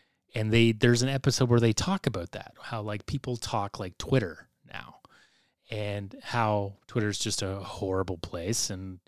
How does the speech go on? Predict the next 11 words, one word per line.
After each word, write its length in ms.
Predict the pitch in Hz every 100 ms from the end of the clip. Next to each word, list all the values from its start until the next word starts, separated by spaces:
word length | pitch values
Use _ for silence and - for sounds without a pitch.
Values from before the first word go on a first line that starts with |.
| _ - _ _ _ _
you 600 | 110 98 98 101 98 95 _ _ _ _ -
shouldn't 540 | - 107 98 120 110
still 220 | - 131
be 200 | 131 214
there. 300 | - - - _ _
You 260 | 113 107 107
should 300 | - 139 135
not 300 | 139 151 -
still 180 | - 151
be 200 | 131 117
there. 320 | - -